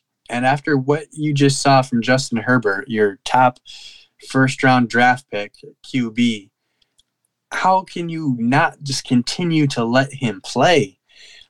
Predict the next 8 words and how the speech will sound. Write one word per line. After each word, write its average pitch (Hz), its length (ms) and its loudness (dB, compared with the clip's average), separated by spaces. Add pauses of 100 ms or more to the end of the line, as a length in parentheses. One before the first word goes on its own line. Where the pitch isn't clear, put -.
(160)
I 165 160 2
understand 151 500 2
some 170 280 2
teams 107 420 -2
out 101 240 2
there 104 340 -2 (460)
decide 120 580 2 (120)
to 107 380 -4